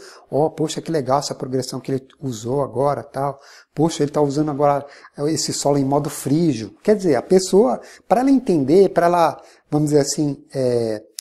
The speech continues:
curtir aquilo lá, ela tem que entender, né? Ela tem que absorver. É como, como falar linguagem muito rebuscada, pessoal. Começar a falar uma linguagem aqui com vocês muito técnica.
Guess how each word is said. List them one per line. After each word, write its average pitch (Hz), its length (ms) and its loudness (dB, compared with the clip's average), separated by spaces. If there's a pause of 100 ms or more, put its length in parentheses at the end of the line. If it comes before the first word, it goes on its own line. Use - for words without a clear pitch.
curtir 214 500 0
aquilo 131 260 -4
lá, 175 240 -2
ela 160 100 0
tem 180 140 0
que 226 120 -2
entender, 233 480 0
né? 202 100 -6
Ela 185 120 -4
tem 170 160 -4
que 190 120 -4
absorver. 196 760 0 (540)
É 139 140 -4
como, 226 500 2
como 233 340 2
falar 202 800 0
linguagem 180 480 2
muito 190 480 -2 (260)
rebuscada, 156 720 0
pessoal. 113 400 -6
Começar 160 420 0
a 170 40 2
falar 165 600 -2
uma 151 120 2
linguagem 156 400 2
aqui 156 100 -18
com 160 140 -10
vocês 147 320 -4
muito 175 240 -2
técnica. 143 760 -2